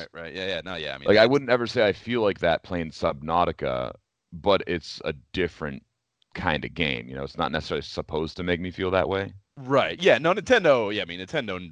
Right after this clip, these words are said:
Speaker 1: one hundred percent knows what they're doing with the nostalgia fucking box, ticking the nostalgia boxes.
Speaker 2: Right, right.
Speaker 1: Uh, they know they have a, a gold mine, and, and they exploit it, uh, heavily, I think, uh, particularly with the main, you know, the, the,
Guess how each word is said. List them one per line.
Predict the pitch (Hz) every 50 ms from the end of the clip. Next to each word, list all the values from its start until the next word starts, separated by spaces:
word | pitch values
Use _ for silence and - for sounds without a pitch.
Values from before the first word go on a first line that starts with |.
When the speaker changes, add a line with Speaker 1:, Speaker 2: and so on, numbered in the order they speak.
| 76 90
Speaker 1:
one | 95 90 90
hundred | 110 110 87 80
percent | 85 82 - 98 85
knows | 87 82 80
what | 80
they're | 78 76 76
doing | 82 82 80 76
with | 76 69 -
the | 78
nostalgia | 73 73 - - - 78 78 78 85 80 80 76 65 62 - _ _ _ _ - - - -
fucking | 82 - - 69 64 62 87 - _ _ _ _ _ -
box, | 90 85 76 69 - - -
ticking | - - - 120 104
the | 92 - -
nostalgia | 107 92 - - 90 85 87 82 85
boxes. | 73 76 73 69 64 - - 53 - - - - - - -
Speaker 2:
Right, | 64 -
right. | - - -
Speaker 1:
Uh, | 80 80 73 69 71 71
they | - 85 85
know | 85 87 85 85
they | 78 78 78
have | 78 76 73
a, | 76 71 69 67 - - _ - - - _ _ -
a | 82 82
gold | - 87 85 85 87 80
mine, | 76 76 73 71 71 67 - -
and, | 69 76
and | 60 73 78 76
they | 78 80 80 73
exploit | 69 - - - - 73 71 -
it, | 65 - - -
uh, | - 92 60 65
heavily, | - - 73 - - 50 50 - - -
I | - -
think, | - - 50 - - - - -
uh, | - 82 - -
particularly | - 87 - - - 98 71 71 71 69
with | 73 76 -
the | - 76
main, | 78 80 76 71 65 65 -
you | -
know, | - - - -
the, | - - - - _
the, | - -